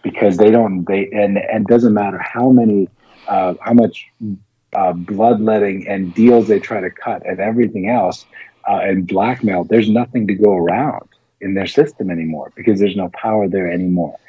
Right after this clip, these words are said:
And the parasite now is, is, is gasping to try to, to keep going, and they have nothing to hook into, and they start devouring themselves. This whole thing's gonna play out very, very quickly.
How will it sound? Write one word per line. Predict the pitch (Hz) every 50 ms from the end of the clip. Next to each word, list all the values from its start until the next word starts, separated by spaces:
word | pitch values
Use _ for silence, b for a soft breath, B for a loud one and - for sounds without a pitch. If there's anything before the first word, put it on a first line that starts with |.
| b b b _ -
And | 101 98
the | 98
parasite | - - 107 117 120 123 117 - - 107 92 90 80
now | 90 95 101 104 101 95
is, | 90 82 82
is, | - - - 85 - - _ _ -
is | 101 92 85 80 - - 95 87
gasping | - 92 98 123 131 123 - - - - - - - _ b b b b b _
to | - - 123
try | - - - 110 107 107 107 107
to, | 104 - - - 110 101 98 95
to | 92 92 - - -
keep | - - 123 110 -
going, | - 98 104 131 139 107 87 76 -
and | 90 95 98
they | 101
have | 101 101 87 82
nothing | 90 92 107 113 - - 113 101
to | 92 -
hook | - 101 87 -
into, | 123 139 175 180 - - - - _ b b b b -
and | - 107
they | 110 104
start | - - 113 104 95
devouring | 104 104 90 98 95 110 120 117 113 107 104 101
themselves. | 98 98 90 - - - 135 143 - - - _ _ _ _ _ _ _ _ _ -
This | 107 143 - -
whole | - 139 135 123
thing's | - 131 120 107 95
gonna | - 107 95 87
play | - - - 107 104
out | 95 80 - 80
very, | 82 80 78 - 123 - 127 101 87 80
very | 82 82 78 -
quickly. | - - - 101 - - - - - - _